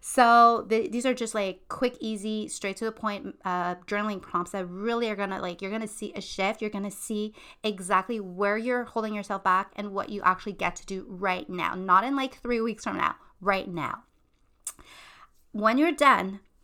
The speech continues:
journaling, take a five minute extra to journal on things that you are grateful for.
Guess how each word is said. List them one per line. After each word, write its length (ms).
journaling, 560
take 240
a 80
five 280
minute 320
extra 680
to 380
journal 460
on 280
things 200
that 80
you 240
are 140
grateful 500
for. 380